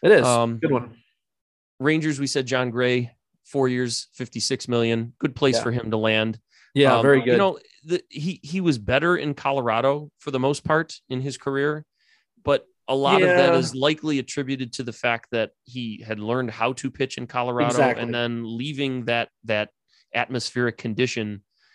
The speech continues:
Speaker 2: and then utilizing a different method in all the other different parks likely was what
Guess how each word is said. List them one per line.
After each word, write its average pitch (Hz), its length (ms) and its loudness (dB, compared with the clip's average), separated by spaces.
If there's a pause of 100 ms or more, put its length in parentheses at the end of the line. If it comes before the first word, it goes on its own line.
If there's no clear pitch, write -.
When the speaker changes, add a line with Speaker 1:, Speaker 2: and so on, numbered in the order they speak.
(240)
Speaker 2:
and 107 140 -4
then 110 300 0 (640)
utilizing 117 600 -2
a 107 40 -6
different 104 360 -8
method 110 400 -4
in 104 120 -8
all 107 160 -4
the 107 140 -4
other 107 180 -6
different 104 360 -14
parks 104 400 -6
likely 107 380 -10
was 98 400 -16
what 104 200 -12